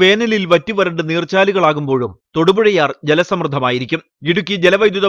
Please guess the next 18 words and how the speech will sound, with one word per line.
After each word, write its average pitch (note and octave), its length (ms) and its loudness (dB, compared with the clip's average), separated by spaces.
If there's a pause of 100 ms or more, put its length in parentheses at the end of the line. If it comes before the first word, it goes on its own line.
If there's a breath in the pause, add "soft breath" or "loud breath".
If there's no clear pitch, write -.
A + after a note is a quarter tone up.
പദ്ധതിയുടെ E3+ 460 0
പിൻബലത്തോടെ E3 540 0 (240)
തൊടുപുഴയാർ F3 500 4 (280)
നഗരവാസികൾക്കും F3+ 760 0 (140)
സമീപത്തുള്ള F3+ 560 -2
പഞ്ചായത്തുകൾക്കും D#3 680 -2 (320)
എപ്പോഴും D#3+ 360 0 (220)
കുടിവെള്ളം E3 460 2
നൽകുന്നുണ്ട്. C3 440 -2 (320)
മൂലമറ്റം A#3+ 500 4 (280)
ആശ്രമം B3 480 -2
ഭാഗത്തു G3+ 320 2
നിന്നും F#3+ 240 -2
ഉത്ഭവിക്കുന്ന E3 480 -4 (400)
നാച്ചാറും F3+ 500 0 (240)
മറ്റൊരു A3 340 0
കൈവഴിയായ G#3 540 2 (260)
വലിയാറും D#3+ 440 2